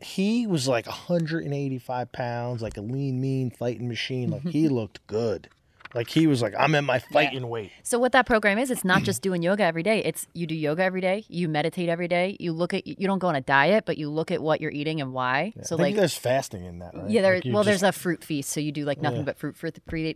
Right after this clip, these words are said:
Speaker 2: three days to see,
Speaker 1: Yeah.
Speaker 2: like, how your body reacts.
Speaker 1: Yeah.
Speaker 2: But it's, like, a whole, that's what I mean about yoga being so much more than just this practice. Like, that program as a whole, like, he had to really dive in in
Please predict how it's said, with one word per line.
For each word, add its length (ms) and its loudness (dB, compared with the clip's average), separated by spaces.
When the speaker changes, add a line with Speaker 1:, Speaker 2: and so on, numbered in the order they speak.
Speaker 2:
three 180 -4
days 240 -2
to 80 -6
see, 180 -4
Speaker 1:
Yeah. 60 -2
Speaker 2:
like, 120 -4
how 80 -2
your 140 -4
body 260 -2
reacts. 380 -4
Speaker 1:
Yeah. 200 -6
Speaker 2:
But 100 2
it's, 140 -2
like, 160 2
a 60 4
whole, 300 2
that's 240 -2
what 80 0
I 60 -2
mean 200 -6
about 340 -4
yoga 220 -4
being 240 -10
so 200 -8
much 200 -10
more 160 -4
than 120 -6
just 240 -4
this 120 -10
practice. 440 -8
Like, 180 -10
that 220 4
program 440 -4
as 100 -10
a 60 -6
whole, 260 -2
like, 160 -4
he 120 -8
had 180 -2
to 60 -6
really 240 -2
dive 300 0
in 100 -2
in 120 -4